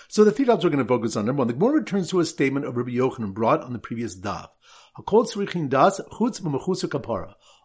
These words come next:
All Kabbalas require consent of the owner for sacrificing,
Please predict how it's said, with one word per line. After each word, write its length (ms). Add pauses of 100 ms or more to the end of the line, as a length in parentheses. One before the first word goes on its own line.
All 220
Kabbalas 380
require 320
consent 500
of 100
the 140
owner 180
for 140
sacrificing, 800